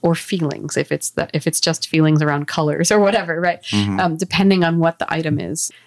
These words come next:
Speaker 1: But the work itself will continue, uh, to, to grow, and they'll be able to handle it with more ease.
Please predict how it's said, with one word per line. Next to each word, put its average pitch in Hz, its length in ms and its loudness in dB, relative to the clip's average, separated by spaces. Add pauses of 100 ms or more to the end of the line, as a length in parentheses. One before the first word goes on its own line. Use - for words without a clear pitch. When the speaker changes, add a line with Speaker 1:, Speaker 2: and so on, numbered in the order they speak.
(140)
Speaker 1:
But 170 300 -2
the 170 120 0
work 196 280 0
itself - 580 -2
will 165 180 0
continue, 160 800 2 (560)
uh, 151 260 0 (380)
to, 151 520 4 (120)
to - 100 -2
grow, 151 480 -2 (320)
and 156 420 4 (120)
they'll 170 160 2
be 160 160 -4
able 170 240 0
to - 120 -6
handle 160 380 0
it - 240 -2
with 160 240 0
more 156 220 4
ease. 156 500 0